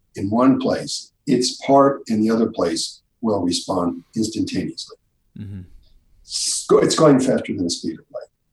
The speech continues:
Speaker 2: Mm-hmm.
Speaker 1: I think that's one of the big questions that Einstein's work does fit for the macro universe, but it fails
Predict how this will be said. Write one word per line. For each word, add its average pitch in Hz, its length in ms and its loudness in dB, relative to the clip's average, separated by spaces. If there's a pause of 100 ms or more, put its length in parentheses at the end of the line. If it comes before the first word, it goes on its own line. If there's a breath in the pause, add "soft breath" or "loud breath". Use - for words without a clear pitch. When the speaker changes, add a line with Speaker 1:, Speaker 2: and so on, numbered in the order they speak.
(180)
Speaker 2:
Mm-hmm. 98 200 -14
Speaker 1:
I - 100 0
think 135 280 6
that's 170 500 8
one 147 400 8
of 120 160 4
the 113 80 -2
big 92 260 -4
questions - 840 -10 (480)
that 120 240 0
Einstein's 127 720 4
work 104 340 0 (220)
does 151 640 6 (520)
fit - 560 2
for 117 200 2
the 107 80 0
macro 120 600 2 (320)
universe, - 600 0 (960 soft breath)
but 123 360 4
it 123 240 2
fails 147 1000 6